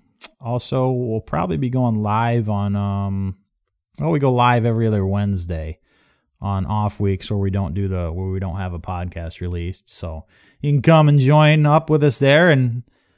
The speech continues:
um, join in on the conversation as well. So that's always a good time. Um, so anyways, thanks for sticking around, guys. Appreciate it. And, uh, we're gonna end this one, but until we talk to you, uh, next time, remember, life's short, live free. God bless you guys.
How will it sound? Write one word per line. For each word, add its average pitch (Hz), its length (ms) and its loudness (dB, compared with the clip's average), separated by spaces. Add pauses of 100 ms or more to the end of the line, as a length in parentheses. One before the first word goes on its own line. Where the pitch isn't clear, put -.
(120)
um, 110 500 -4 (1120)
join 139 300 4
in 139 160 4
on 127 220 2
the 127 40 -2
conversation 127 760 -2
as 117 160 -4
well. 123 280 -4
So 92 280 -8
that's 104 200 -6
always 107 220 -4
a 98 40 -8
good 98 220 -4
time. 90 320 -8 (540)
Um, 107 460 -6 (460)
so 87 360 -12 (400)
anyways, 180 640 4 (120)
thanks 151 220 0
for 151 80 -4
sticking 156 300 2
around, 156 320 4
guys. 156 420 4
Appreciate 147 580 0
it. - 240 -2 (640)
And, 123 320 0
uh, 131 460 0 (480)
we're 127 120 -6
gonna 135 160 -2
end 147 200 0
this 151 160 0
one, 175 260 0
but 139 160 2
until 151 240 2
we 156 100 4
talk 156 260 4
to 165 80 2
you, 160 80 6
uh, 151 480 8
next 190 220 0
time, 143 220 0
remember, 143 440 2
life's 120 180 -2
short, 147 320 0
live 120 180 -2
free. 110 440 -4
God 107 180 -6
bless 107 240 -4
you 87 80 -10
guys. - 340 -14